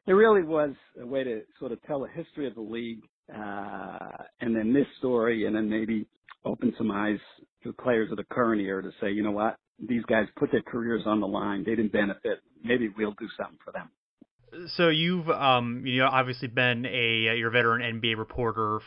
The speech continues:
Speaker 2: for, um, for a few decades, and y-, you've been around. You know a lot of, uh, stories about, you know, the contemporary and the past N B A, I'm sure. Um, were there any stories that you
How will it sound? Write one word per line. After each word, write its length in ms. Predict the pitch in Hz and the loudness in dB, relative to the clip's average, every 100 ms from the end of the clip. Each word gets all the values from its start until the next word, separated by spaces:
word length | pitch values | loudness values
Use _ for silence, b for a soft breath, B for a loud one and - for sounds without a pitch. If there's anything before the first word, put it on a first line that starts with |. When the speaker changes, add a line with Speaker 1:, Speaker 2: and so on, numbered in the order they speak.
| - | -6
Speaker 2:
for, 280 | 104 104 | -4 -4
um, 260 | 113 107 117 - | -4 -6 -8 -8
for 60 | 120 | -6
a 60 | |
few 140 | - 123 | -6 -2
decades, 520 | 117 110 110 107 - | 0 0 -2 -4 -6
and 160 | 110 107 | -10 -10
y-, 60 | |
you've 360 | 117 90 117 107 | -10 -10 -12 -2
been 140 | 113 | 0
around. 420 | 110 120 117 117 | 4 6 6 4
You 100 | 110 | -2
know 180 | 110 107 | -2 0
a 20 | |
lot 300 | 107 107 110 113 | 2 4 4 2
of, 360 | 127 107 101 | 0 -2 -2
uh, 200 | 120 120 107 | -4 -2 -2
stories 520 | - 127 113 110 113 | -2 0 2 0 -2
about, 500 | 107 113 107 - - | 2 4 4 0 -12
you 140 | 107 | -10
know, 140 | 104 98 | -10 -8
the 140 | 107 | -8
contemporary 580 | 98 123 135 123 117 117 | -8 -4 -2 0 4 4
and 80 | 110 | 2
the 60 | 107 | 0
past 320 | 123 107 - | 0 0 -2
N 140 | 123 | -6
B 240 | 107 110 113 | -2 0 2
A, 40 | |
I'm 200 | 107 107 | 0 -4
sure. 380 | - 123 107 104 B B B B B | -4 0 0 0 B B B B B
Um, 440 | 165 151 151 151 - | 2 4 4 0 0
were 140 | 170 | 6
there 160 | 180 220 | 10 10
any 420 | 190 214 226 214 | 8 4 2 0
stories 520 | - - 175 175 180 151 | -4 -2 0 2 0 -2
that 100 | 156 | -4
you 140 | 156 | -6